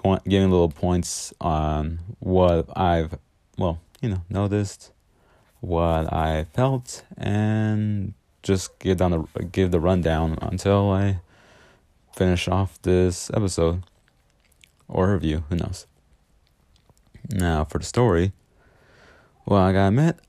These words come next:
I thought I would just have random stories with modok, but surprisingly,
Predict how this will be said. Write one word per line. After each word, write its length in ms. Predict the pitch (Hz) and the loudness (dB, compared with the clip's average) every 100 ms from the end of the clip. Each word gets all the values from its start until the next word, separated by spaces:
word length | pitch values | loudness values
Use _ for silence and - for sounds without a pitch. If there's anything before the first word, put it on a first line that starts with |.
| _ - | _ 0
I 120 | 127 | 4
thought 160 | 160 | 6
I 20 | 156 | 6
would 160 | 131 | 6
just 200 | 120 117 | 4 2
have 360 | 113 110 98 85 | 4 6 6 6
random 240 | 92 90 | 4 4
stories 300 | 85 95 87 - | 4 4 4 0
with 180 | - 87 | -2 -2
modok, 680 | 92 82 82 80 85 - - - - | 2 2 4 2 0 -6 -8 -8 0
but 500 | 90 87 87 87 87 - _ _ | 4 6 6 4 2 -2 _ _
surprisingly, 600 | - 85 92 151 92 95 | -4 4 4 4 4 2